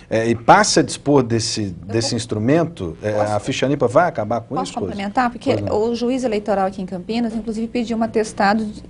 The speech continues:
Speaker 2: eh, de todos os candidatos por improbidade administrativa, não é isso? É, já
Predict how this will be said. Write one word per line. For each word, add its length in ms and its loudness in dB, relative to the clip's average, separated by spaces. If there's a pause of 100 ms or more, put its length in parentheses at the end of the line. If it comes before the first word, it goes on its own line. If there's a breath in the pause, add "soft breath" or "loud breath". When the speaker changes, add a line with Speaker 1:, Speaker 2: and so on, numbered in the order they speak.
(220)
Speaker 2:
eh, 60 0
de 120 -4
todos 300 4
os 60 -10
candidatos 500 0
por 160 0
improbidade 500 2
administrativa, 680 -2
não 80 -4
é 60 0
isso? 260 0 (380 loud breath)
É, 220 10
já 480 4